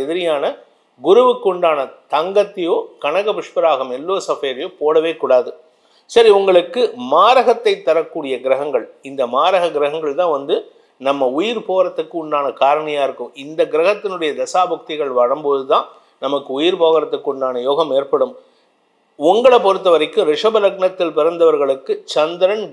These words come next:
குரு, செவ்வாய், சந்திரன், குரு, செவ்வாய் ஆகிய கிரகங்கள் மாரகத்தை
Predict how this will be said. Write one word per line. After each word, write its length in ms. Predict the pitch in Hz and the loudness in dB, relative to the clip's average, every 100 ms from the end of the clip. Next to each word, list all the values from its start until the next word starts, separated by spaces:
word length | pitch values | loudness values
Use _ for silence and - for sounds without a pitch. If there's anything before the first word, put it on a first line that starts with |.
| 147 | -2
குரு, 180 | 170 196 - | -2 -2 -2
செவ்வாய், 420 | 147 139 147 120 - _ _ _ _ - - | -4 0 0 -2 -4 _ _ _ _ -10 -4
சந்திரன், 460 | 147 170 175 240 - - 123 139 | -2 0 0 -2 -6 -20 -6 0
குரு, 220 | 180 233 - - | 2 0 -4 -6
செவ்வாய் 420 | - 147 160 135 - - 135 | -4 -2 2 0 0 -2 0
ஆகிய 220 | 147 143 123 | 0 -2 -4
கிரகங்கள் 460 | 139 170 175 190 185 117 | -2 -2 -2 -6 -6 -4
மாரகத்தை 500 | 127 175 175 180 170 | -2 0 0 -2 -6